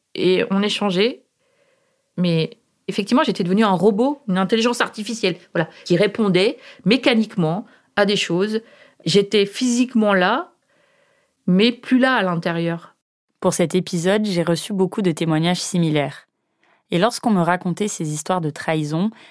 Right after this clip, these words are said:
Speaker 2: elles étaient régulièrement qualifiées de traumatisme. J'ai donc voulu savoir si scientifiquement, la révélation d'une telle trahison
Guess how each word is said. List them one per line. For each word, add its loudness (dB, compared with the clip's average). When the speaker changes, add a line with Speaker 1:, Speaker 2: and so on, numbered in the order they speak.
Speaker 2:
elles 0
étaient 0
régulièrement 2
qualifiées -4
de -2
traumatisme. -4
J'ai -4
donc 4
voulu 0
savoir 0
si -6
scientifiquement, -4
la 2
révélation 0
d'une -2
telle -2
trahison -2